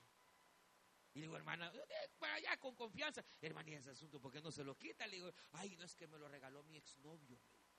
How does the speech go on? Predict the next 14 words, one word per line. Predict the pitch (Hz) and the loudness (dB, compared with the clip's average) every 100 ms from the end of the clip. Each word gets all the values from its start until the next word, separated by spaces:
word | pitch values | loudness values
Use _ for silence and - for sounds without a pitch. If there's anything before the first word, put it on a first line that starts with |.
| - - - | -20 -20 -10
Y | - | 0
ya | 151 165 | 2 4
casada, | 277 - 285 359 240 | 6 8 8 10 8
y | 185 | 6
yo | 208 - | -2 0
casi | 220 220 196 | 0 2 -2
le | 165 143 139 - | -4 -10 -14 -8
agar-, | 147 139 135 - | -4 -4 -6 -2
quería | 143 196 | 4 6
agarrarle | 196 208 | 6 6
la | 180 | 6
oreja | 185 190 | 4 2
al | 160 | 0
marido. | 151 202 220 | -2 0 -2